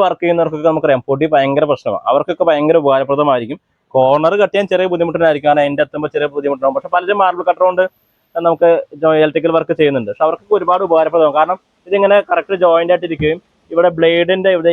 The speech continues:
ഇവിടെ നമുക്ക് ഒരു കവറിങ് കൊടുത്തിട്ടുണ്ട്. അത് കാരണം ഒട്ടും തന്നെ പൊടി നമുക്ക് താഴോട്ട് പോവാതെ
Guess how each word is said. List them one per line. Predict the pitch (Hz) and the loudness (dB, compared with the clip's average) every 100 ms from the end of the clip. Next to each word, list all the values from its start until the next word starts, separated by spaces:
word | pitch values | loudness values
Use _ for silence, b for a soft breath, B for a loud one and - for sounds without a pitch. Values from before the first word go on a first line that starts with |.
| 160 | 0
ഇവിടെ | 160 170 | 0 0
നമുക്ക് | 160 170 | 0 -2
ഒരു | 165 | 0
കവറിങ് | 151 143 156 151 | -2 0 0 -2
കൊടുത്തിട്ടുണ്ട്. | 135 110 98 - 131 | -4 -14 -18 -14 0
അത് | 156 | 2
കാരണം | 160 185 - _ _ _ _ _ 143 | 2 0 -6 _ _ _ _ _ -10
ഒട്ടും | - - 233 | -6 -2 0
തന്നെ | 220 208 190 | 2 0 0
പൊടി | 175 185 - - 156 | 0 0 -2 -6 -4
നമുക്ക് | 156 - | -2 0
താഴോട്ട് | 151 151 147 156 | 2 0 -2 -2
പോവാതെ | 156 143 139 | 2 2 2